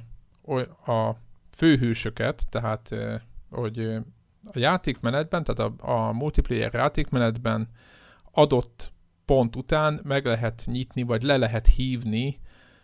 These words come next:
a filmnek a nagy hőseit, úgymond, és lehet velük játszani. Ez pont úgy, nem pont úgy, mint az első részben, hogy random, mondjuk fölveszel egy érmét, és akkor, ö, te leszel Darth Vader, és ott aztán csapkodsz össze-vissza,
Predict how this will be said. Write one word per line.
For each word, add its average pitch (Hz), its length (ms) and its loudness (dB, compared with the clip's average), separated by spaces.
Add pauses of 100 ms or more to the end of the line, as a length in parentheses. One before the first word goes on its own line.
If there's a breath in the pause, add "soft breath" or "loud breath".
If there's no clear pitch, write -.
(360 soft breath)
a 104 220 -2 (500)
filmnek 123 440 -2
a 113 40 -4
nagy 113 220 -2
hőseit, 113 680 2 (100)
úgymond, 107 380 -4
és 98 140 2
lehet 117 220 2
velük 107 240 -6
játszani. 107 400 -4
Ez 113 80 -8
pont 180 320 -2
úgy, 131 240 -4
nem 156 380 -4
pont 123 260 -2
úgy, 127 120 -4
mint 113 160 -4
az 110 100 -2
első 110 340 -2
részben, 139 460 -2
hogy 123 180 0
random, 117 540 2
mondjuk 113 320 -2
fölveszel 110 480 -2
egy 110 160 -4
érmét, 107 400 -6
és - 140 -2
akkor, 107 340 -6 (380)
ö, 117 300 -2
te 113 140 6
leszel 107 400 2
Darth 104 400 0
Vader, 110 220 -2
és 104 140 -6
ott - 180 -6
aztán 104 480 -8 (480 loud breath)
csapkodsz 113 460 -4
össze-vissza, 113 800 -2